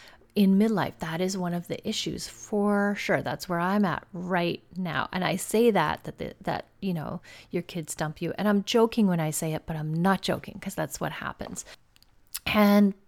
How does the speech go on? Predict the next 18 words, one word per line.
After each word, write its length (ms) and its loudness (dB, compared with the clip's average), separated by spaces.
having 380 0
your 160 4
purpose, 480 -4
this 200 -4
is 140 -2
a 80 4
big 380 -4
one. 180 -6
When 140 -4
I 100 0
work 220 0
with 160 -2
my 100 4
clients, 560 0
this 220 -4
comes 260 -2
up 220 -2
in 260 8